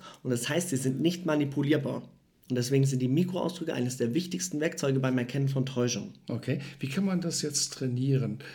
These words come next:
Speaker 2: Wie sieht sowas jetzt in einem konkreten, in einer konkreten Seminarsituation aus?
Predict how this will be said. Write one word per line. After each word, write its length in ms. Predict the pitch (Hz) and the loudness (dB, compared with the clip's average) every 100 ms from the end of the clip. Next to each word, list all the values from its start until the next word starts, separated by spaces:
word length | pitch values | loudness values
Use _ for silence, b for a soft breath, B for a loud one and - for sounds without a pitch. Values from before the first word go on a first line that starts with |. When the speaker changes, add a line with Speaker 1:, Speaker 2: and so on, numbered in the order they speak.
| B | B
Speaker 2:
Wie 200 | 120 131 | -4 -2
sieht 200 | 175 190 | 0 0
sowas 380 | 190 190 175 - | 0 0 0 -2
jetzt 320 | 156 160 - | -2 0 0
in 140 | 135 - | -2 -2
einem 560 | 123 139 135 135 135 | 0 4 6 6 4
konkreten, 720 | 135 139 135 135 135 143 139 - | 2 0 2 0 2 0 0 0
in 120 | 131 | -2
einer 200 | 127 135 | 0 0
konkreten 800 | 131 127 139 139 165 143 - 190 135 131 135 127 123 131 139 | -2 -2 0 0 0 0 -2 -2 0 4 6 4 2 2 2
Seminarsituation 960 | 135 131 135 131 120 - 127 120 131 131 | 0 0 0 2 2 0 0 0 -2 0
aus? 420 | 117 107 - | 0 2 0